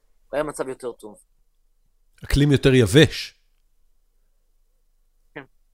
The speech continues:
Speaker 1: הלחות
Speaker 2: Mm.
Speaker 1: לא עושה טוב לשיער.
Speaker 2: אוקיי. אה, אוהד מויסי כותב,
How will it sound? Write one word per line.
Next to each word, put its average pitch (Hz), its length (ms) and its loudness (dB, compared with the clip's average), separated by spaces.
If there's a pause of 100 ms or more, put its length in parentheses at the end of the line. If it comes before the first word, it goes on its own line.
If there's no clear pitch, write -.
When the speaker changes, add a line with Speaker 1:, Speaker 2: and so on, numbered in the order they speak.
(240)
Speaker 1:
הלחות 110 340 -8
Speaker 2:
Mm. - 20 -8
Speaker 1:
לא 156 60 0
עושה 147 220 -8
טוב 101 420 -16
לשיער. 98 360 -18 (480)
Speaker 2:
אוקיי. 101 340 -4 (720)
אה, 113 440 6 (180)
אוהד 151 300 4
מויסי 160 760 2 (840)
כותב, 147 520 4